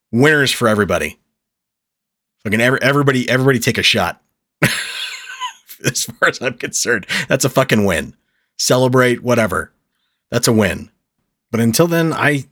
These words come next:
I literally have no faith in, in anything Disney puts out. Zero. I, I have zero faith they won't fuck this up. But until next time, which will be next week,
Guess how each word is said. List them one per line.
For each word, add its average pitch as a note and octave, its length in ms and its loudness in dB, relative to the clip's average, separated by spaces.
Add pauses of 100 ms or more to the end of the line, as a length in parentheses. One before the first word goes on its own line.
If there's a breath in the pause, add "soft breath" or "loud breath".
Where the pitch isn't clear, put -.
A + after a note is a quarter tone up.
(140)
I A#2 200 -2
literally A2+ 320 2
have F#2+ 320 -2
no F#2+ 180 2
faith F#2 340 -2
in, E2+ 320 -8
in F#2+ 160 -4
anything F#2+ 520 -2 (160)
Disney F2+ 240 -2
puts - 200 -6
out. E2+ 240 -6 (360)
Zero. F#2 420 0 (800)
I, A2 120 2 (160)
I A#2 120 0
have A2+ 100 2
zero A2+ 260 2
faith G#2 280 -2
they G2 80 -2
won't F2+ 160 -2
fuck - 180 -6
this - 160 -6
up. E2 200 -8 (1600)
But B2 100 0
until C3 220 4
next F#3 240 2
time, G#2+ 420 0 (340 loud breath)
which - 120 -4
will G#2 60 0
be G2+ 140 2
next A2 280 2
week, F#2 400 -4